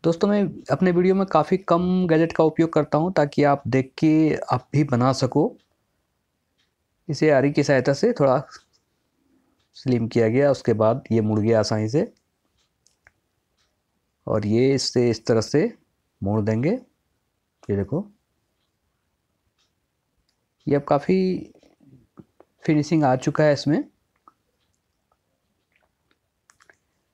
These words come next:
अब हमें सबसे पहले इसमें एलईडी फिट करनी है। तो एलईडी फिट करने के लिए कुछ भी नहीं करना है। इसके ऊपर जब सोल्डर, इसके लेग के ऊपर जब सोल्डर रखेंगे गर्म किया हुआ, तो ये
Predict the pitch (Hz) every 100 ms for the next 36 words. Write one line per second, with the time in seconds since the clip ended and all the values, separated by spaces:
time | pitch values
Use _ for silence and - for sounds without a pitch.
0 | _ _ _ _ - 131 135 165 180 -
1 | 143 147 143 160 160 151 131 131 151 143
2 | - 127 131 135 214 - _ - 120 135
3 | 165 170 165 170 170 165 175 165 139 151
4 | 165 160 151 160 202 160 - 143 135 143
5 | 147 147 131 135 135 - _ _ _ _
6 | _ 123 - 127 131 131 - 139 131 131
7 | 131 - 131 131 127 127 131 123 139 151
8 | 110 120 107 120 113 113 143 151 151 180
9 | 113 131